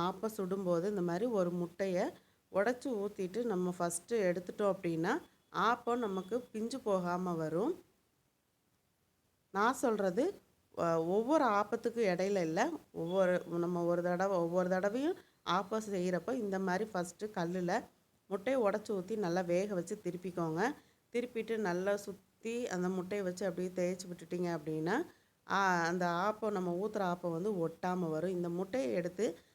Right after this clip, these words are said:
தனியா ஒரு தட்டுல எடுத்து வச்சுக்கோங்க. எடுத்து வச்சுட்டு கொஞ்சம் கல்லு ரொம்ப சூடாயிருச்சு அப்படின்னா,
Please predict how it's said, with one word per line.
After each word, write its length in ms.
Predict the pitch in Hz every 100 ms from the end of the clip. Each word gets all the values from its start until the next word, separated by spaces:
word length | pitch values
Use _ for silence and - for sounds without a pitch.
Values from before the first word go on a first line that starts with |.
| _ -
தனியா 300 | 214 247 269
ஒரு 140 | 226 190
தட்டுல 360 | 190 185 202 220
எடுத்து 280 | 170 208 208
வச்சுக்கோங்க. 480 | 180 175 165 156 196 190
எடுத்து 280 | 175 185 196
வச்சுட்டு 380 | 180 170 196 240 - _ _ _ _
கொஞ்சம் 320 | 202 214 240
கல்லு 280 | 233 196 214
ரொம்ப 280 | 214 196 208
சூடாயிருச்சு 640 | 165 196 196 196 180 170 190
அப்படின்னா, 340 | 175 165 170